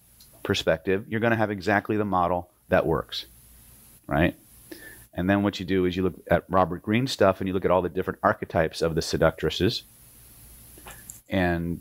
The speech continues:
you can decide which of those fits your persona the best, realizing that a persona is just a mask and you can change them,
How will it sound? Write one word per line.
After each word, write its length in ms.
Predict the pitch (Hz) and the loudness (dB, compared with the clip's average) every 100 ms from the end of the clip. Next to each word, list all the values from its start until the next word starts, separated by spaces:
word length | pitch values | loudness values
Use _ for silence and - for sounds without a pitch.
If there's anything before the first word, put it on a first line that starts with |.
| - | -4
you 160 | 90 | -2
can 200 | 90 95 | 0 0
decide 340 | 85 - 90 82 | 0 2 2 2
which 380 | 80 98 - 107 | 0 -2 0 -2
of 100 | 82 | 0
those 480 | 90 87 85 - - | 0 0 -2 -10 -6
fits 340 | - 101 - | 0 2 2
your 80 | 95 | 0
persona 600 | 92 90 - 107 98 87 - - - | 0 -4 0 0 0 -2 -8 -10 -6
the 80 | 87 | -2
best, 320 | 80 73 - | 0 0 -4
realizing 680 | 98 110 147 123 80 82 98 | -6 -2 0 0 -2 -4 -2
that 100 | 90 | 0
a 60 | 85 | 0
persona 480 | - - 85 82 73 | -2 -2 2 2 2
is 140 | 78 | -2
just 260 | - 76 76 | -2 -2 -2
a 60 | |
mask 520 | 71 69 80 - - - - - - - | -2 0 0 -2 -12 -20 -20 -20 -20 -6
and 160 | 78 78 | -2 0
you 80 | |
can 160 | 78 80 | -2 -4
change 340 | - 113 117 | 0 0 0
them, 200 | 76 - | -2 -6